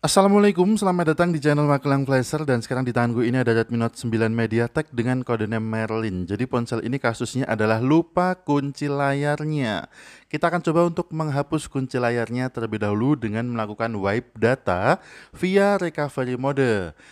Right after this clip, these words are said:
Tetapi nanti setelah kita lakukan wipe data ada muncul masalah apa lagi kita belum tahu ya. Yang jelas langkah awal kita adalah menghapus kunci layar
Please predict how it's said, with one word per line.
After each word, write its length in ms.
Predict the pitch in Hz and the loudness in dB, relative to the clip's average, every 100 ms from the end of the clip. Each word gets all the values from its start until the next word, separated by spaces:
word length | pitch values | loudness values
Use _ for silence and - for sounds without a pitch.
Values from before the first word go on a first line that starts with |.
| - | -16
Tetapi 400 | - 165 165 226 | -2 2 2 2
nanti 240 | 185 143 147 | 0 0 -2
setelah 240 | 180 156 151 | -2 -2 -2
kita 160 | 151 | 0
lakukan 400 | 143 143 139 139 | 2 2 2 2
wipe 240 | 127 123 117 | 2 2 2
data 400 | 120 - 147 127 | 2 2 0 2
ada 400 | 117 117 113 113 | 2 2 2 0
muncul 640 | 117 139 135 131 143 135 | -4 -4 -4 -2 0 0
masalah 400 | 127 120 123 120 | -2 -2 -4 -4
apa 160 | 120 120 | -2 0
lagi 240 | 110 117 | 0 -4
kita 160 | - 120 | -4 -4
belum 320 | 113 113 113 | -2 -2 0
tahu 320 | 127 135 107 | 2 2 4
ya. 160 | 104 175 - - - - | 2 0 -4 -20 -20 -8
Yang 200 | 131 160 151 | -4 0 2
jelas 140 | 196 - - - - _ | 0 -2 -8 -12 -16 _
langkah 320 | 120 151 156 160 | -4 -4 -2 2
awal 320 | 139 143 139 | 4 4 0
kita 320 | 139 156 123 | -4 -2 0
adalah 640 | 117 123 135 139 131 120 | 0 2 2 0 -4 -10
menghapus 640 | 120 110 107 110 120 120 - | -8 -6 -4 -4 -4 -6 -8
kunci 480 | - 107 107 - 110 | -8 -8 -8 -8 -4
layar 480 | 98 98 107 107 | -2 -2 -2 -4